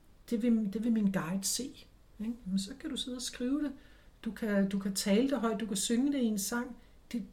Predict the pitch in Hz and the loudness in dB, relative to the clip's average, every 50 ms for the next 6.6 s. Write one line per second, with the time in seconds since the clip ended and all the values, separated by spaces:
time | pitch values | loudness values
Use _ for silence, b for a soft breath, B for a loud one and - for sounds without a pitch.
0 | - - - - 240 196 233 226 247 247 240 269 277 294 294 294 - 240 220 208 | -18 -20 -6 -4 -2 0 2 4 6 8 8 8 6 2 -2 0 2 2 2 4
1 | 226 240 269 277 233 220 202 175 170 190 180 185 196 226 240 240 - - - - | 2 0 0 -2 -2 -2 -2 2 4 4 6 6 4 2 0 -4 -8 -12 -6 -2
2 | 220 202 196 190 190 - - 233 226 233 196 190 196 180 175 180 202 202 b b | 0 0 0 0 -2 -2 -2 -4 -4 -4 -2 0 2 4 4 4 2 0 b b
3 | b b b b b b b b b b b - - - - - - 220 196 240 | b b b b b b b b b b b -20 -20 -20 -20 -10 -2 2 4 4
4 | 285 311 320 294 262 240 208 190 B B B B B B - 294 349 349 - 320 | 6 6 6 6 4 4 4 2 B B B B B B 2 2 2 4 6 6
5 | 208 175 151 151 170 202 269 285 285 226 196 196 226 269 285 277 - - - - | 6 6 4 2 4 4 6 4 6 6 6 6 8 6 4 2 0 -6 -16 -16
6 | - - - 226 214 226 233 226 165 147 147 | -10 -6 -2 0 2 2 2 2 0 -4 -6